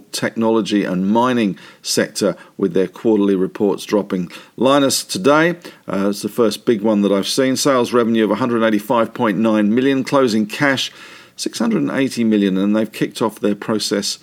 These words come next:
to get the production facility in Kalgoorlie sorted. And Japara bid process could come to a head this week, with two bidders doing due diligence for that. Question of the day today, it seems an anathema really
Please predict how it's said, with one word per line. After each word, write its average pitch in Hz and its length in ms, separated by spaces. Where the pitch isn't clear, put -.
to - 120
get - 280
the 95 80
production 98 520
facility 101 580
in 90 340
Kalgoorlie 98 800
sorted. 85 560
And 127 240
Japara 156 560
bid 156 200
process 143 460
could 151 200
come 143 220
to 135 120
a 127 100
head 131 260
this 131 260
week, 170 280
with 127 120
two 165 280
bidders 135 560
doing 110 440
due 104 360
diligence 98 720
for 95 340
that. 92 600
Question 202 320
of 165 100
the 165 120
day 165 140
today, 139 580
it 110 100
seems 143 440
an 123 120
anathema 135 500
really 123 520